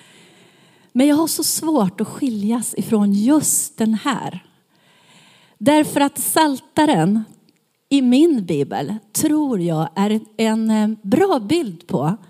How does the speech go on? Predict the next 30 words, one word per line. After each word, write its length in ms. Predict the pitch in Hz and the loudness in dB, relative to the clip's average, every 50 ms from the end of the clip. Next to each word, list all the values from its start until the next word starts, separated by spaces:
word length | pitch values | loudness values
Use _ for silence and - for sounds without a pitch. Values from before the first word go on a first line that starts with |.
| _ _ _ _ _ _ _ _ _ _ _ _ - | _ _ _ _ _ _ _ _ _ _ _ _ -6
hur 240 | - - 254 254 240 | -2 0 2 2 2
jag 340 | 226 220 220 214 214 208 - - - _ _ _ _ _ _ _ _ _ | 4 4 4 4 4 2 0 -6 -18 _ _ _ _ _ _ _ _ _
vill 520 | - 190 196 233 277 277 220 165 143 151 175 - _ _ _ _ _ _ | -8 -4 0 0 2 2 0 -2 -2 -4 -4 -8 _ _ _ _ _ _
och 120 | - 196 185 | 0 2 2
jag 180 | 185 196 190 | 2 2 0
tror 260 | 190 - 226 214 202 180 | -2 -2 -2 0 2 0
att 160 | 160 - - | 0 -2 -4
Gud 240 | - 220 220 208 185 | -4 -2 -2 -2 -2
har 60 | 170 | -4
tänkt 460 | - - - 262 208 160 151 - - | -6 -6 -4 -4 -2 -2 -4 -4 -4
att 160 | - 170 - | -6 -4 -2
bibelordet 640 | - 208 180 165 160 165 156 160 160 156 160 160 - | 0 0 0 2 0 0 0 0 -2 -2 -6 -8 -8
ska 200 | - - - 175 | -6 -4 -4 -4
fungera 500 | - - 185 170 170 175 170 180 202 214 | -2 -2 -2 -2 0 0 0 0 -2 -2
för 260 | - - 147 120 135 | -4 -4 -6 -4 -2
oss 280 | 147 160 165 - - - - | -2 -4 -4 -6 -8 -8 -6
i 80 | - 170 | -4 -2
våra 240 | 165 170 170 175 | 0 0 2 2
liv. 420 | 190 214 285 285 151 - - 165 185 - - _ _ _ _ _ _ _ _ _ _ _ _ _ _ _ _ _ _ _ _ - | 0 0 0 -2 -4 -4 -4 -4 -4 -4 -6 _ _ _ _ _ _ _ _ _ _ _ _ _ _ _ _ _ _ _ _ -14
För 340 | - - 285 277 277 269 - - | -2 2 4 4 4 4 2 -2
de 220 | - 226 277 277 277 | -2 0 2 2 2
här 360 | 277 - - 339 311 285 247 | 0 0 0 2 2 2 0
sidorna, 680 | - - - 285 226 196 180 190 202 220 247 220 190 190 | 0 -2 0 0 2 2 2 2 2 2 4 4 4 4
jag 100 | 220 233 | 4 4
visade 380 | 254 240 - - 240 220 240 | 2 0 0 -2 -2 -2 0
Martin 440 | 240 226 220 208 - - 240 247 240 | 2 2 0 -2 -2 0 0 2 2
efter 240 | 233 - - - 214 | 2 2 2 2 4
han 160 | 214 202 202 | 4 4 2
hade 180 | 190 196 190 202 | 2 0 0 0
predikat 640 | 208 226 190 196 196 185 185 - 196 180 180 180 | -2 0 2 2 2 0 0 0 0 0 0 -2